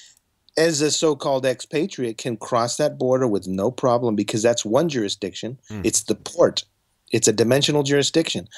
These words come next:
Speaker 1: Once you cross that port, you identify yourself as foreign,
Speaker 2: Mm-hmm.
Speaker 1: not domestic.
Speaker 2: I see.
Speaker 1: And you have every right to. You now become an Italian national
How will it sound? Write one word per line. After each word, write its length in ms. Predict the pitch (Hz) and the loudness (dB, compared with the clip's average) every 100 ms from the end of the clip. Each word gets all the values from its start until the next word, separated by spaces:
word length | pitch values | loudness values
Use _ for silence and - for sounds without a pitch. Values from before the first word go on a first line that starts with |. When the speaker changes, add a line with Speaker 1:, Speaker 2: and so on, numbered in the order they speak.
| - - | -20 2
Speaker 1:
Once 220 | 143 190 | 2 6
you 80 | 302 | 6
cross 260 | - 196 - | 6 4 4
that 200 | 170 - | 2 2
port, 340 | 180 165 113 - | 4 4 4 0
you 200 | 120 160 | 2 4
identify 500 | 151 147 147 135 117 | 4 2 2 0 2
yourself 460 | 113 110 95 104 | 2 2 0 0
as 100 | 101 | -2
foreign, 400 | - 135 139 92 | 0 2 2 0
Speaker 2:
Mm-hmm. 300 | 92 - 98 | -4 -12 -2
Speaker 1:
not 260 | 110 156 196 | 0 0 -2
domestic. 560 | 113 101 95 - - - _ - | -4 -4 -8 -14 -20 -20 _ -14
Speaker 2:
I 100 | 98 | -10
see. 160 | - | -6
Speaker 1:
And 80 | 101 | -2
you 80 | 107 | -2
have 120 | 104 - 127 | -4 -4 2
every 160 | 143 | 6
right 260 | 151 147 - | 6 4 2
to. 200 | 113 90 - - - | -2 -2 -8 -20 -6
You 200 | 120 139 | -4 0
now 340 | 131 143 165 | 2 4 4
become 380 | 170 160 165 147 | 4 2 2 2
an 100 | 123 | 0
Italian 600 | 107 - 143 143 143 143 | -2 -2 2 2 2 0
national 440 | 135 131 110 85 | 0 -2 -4 -8